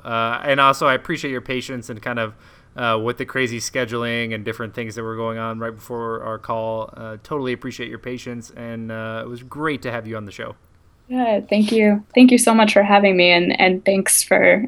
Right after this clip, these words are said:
Speaker 2: everything you do to connect the people with diabetes. Um, I know it makes a huge difference, and, and I love it.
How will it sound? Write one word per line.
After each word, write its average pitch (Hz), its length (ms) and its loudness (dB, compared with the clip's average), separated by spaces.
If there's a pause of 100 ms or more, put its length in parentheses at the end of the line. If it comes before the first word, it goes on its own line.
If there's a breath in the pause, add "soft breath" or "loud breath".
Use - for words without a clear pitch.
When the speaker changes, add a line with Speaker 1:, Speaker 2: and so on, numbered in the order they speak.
Speaker 2:
everything 220 380 6
you 180 120 0
do 170 260 0
to - 300 0 (440 loud breath)
connect 180 240 0
the - 80 -2
people - 280 0
with - 320 4 (140)
diabetes. - 640 0
Um, - 280 0
I 190 80 4
know 175 280 4 (160)
it - 100 0
makes 185 240 -4
a 202 60 -2
huge 185 500 0 (100)
difference, 170 440 2
and, 180 340 0
and 180 100 6
I 180 100 8
love 175 200 10
it. - 260 2